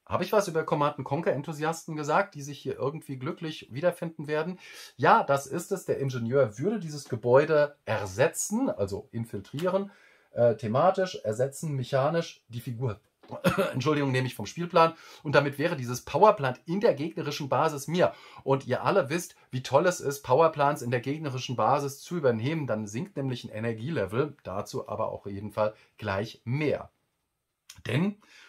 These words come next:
oder fast schon jetzt mehr, denn wir kommen nach der Aktivierungsphase, die ich jetzt natürlich nicht ganz durchgespielt habe, ich wollte euch ja nur ein paar Beispiele zeigen, zur Bauphase.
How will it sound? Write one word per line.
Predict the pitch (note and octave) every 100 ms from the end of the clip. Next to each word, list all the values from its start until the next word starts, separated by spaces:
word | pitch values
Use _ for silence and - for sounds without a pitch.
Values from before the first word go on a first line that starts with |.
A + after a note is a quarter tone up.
| _
oder | B2 G2 D#2+ _ _
fast | - - B2 -
schon | - G#2 F2+ G2
jetzt | B2 - - -
mehr, | G#2 C3 A3+ - - _
denn | C3+ G#3 A3
wir | A2+ C#3 D3+ -
kommen | D3+ G3+ B2
nach | G#2+ A#2 F3 A3+
der | G3+
Aktivierungsphase, | F3 - D3+ G3+ F#3+ E3 - A#2 C#3+ C3+
die | G#2+
ich | F#2+
jetzt | G#2+ -
natürlich | F#2+ G#2 G2+
nicht | A#2 C3+
ganz | A2 G2
durchgespielt | D#3 G3 - - A2 G#2+ A2+
habe, | A2 A#2+ A3 - - - -
ich | -
wollte | A2 G#2
euch | F#2+
ja |
nur | G2+ G#2+
ein |
paar | A2 G2+
Beispiele | G#2 C3 D#3+ D3+
zeigen, | D3+ D3+ E3
zur | - - A#3+ C4
Bauphase. | F3+ A#3 C4+ - D#3+ C#3+ B2 F#2+